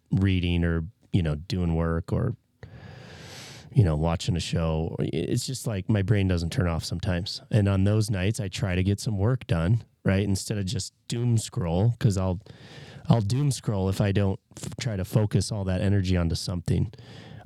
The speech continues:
Um, so typically, if I wanna go to bed early and I can't, I will tr-, I will try to read, and that, and that'll, that'll put me right to bed.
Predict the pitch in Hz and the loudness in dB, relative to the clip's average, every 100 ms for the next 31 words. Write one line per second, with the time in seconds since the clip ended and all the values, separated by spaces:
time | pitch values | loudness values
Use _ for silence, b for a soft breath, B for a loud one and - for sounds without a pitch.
0 | - - 82 80 80 - - - - - | 2 2 4 2 0 -4 -12 -10 -8 -6
1 | 135 135 120 117 101 90 90 87 85 98 | -6 -4 -2 2 2 2 2 2 2 2
2 | 110 117 113 117 120 120 - 104 101 110 | 2 2 2 2 2 -2 -2 0 2 4
3 | 123 131 127 B B B B B B - | 4 2 0 B B B B B B 0
4 | 98 87 - 107 113 - - 101 95 87 | 2 0 0 0 0 -2 0 2 2 0
5 | - - 101 90 - 90 82 82 80 78 | -4 0 2 2 2 2 2 2 2 0
6 | - - - 90 90 87 - 90 87 - | -6 0 2 4 2 0 2 2 2 -2
7 | - 98 87 - 92 87 82 - - - | -2 0 2 0 2 2 2 0 0 0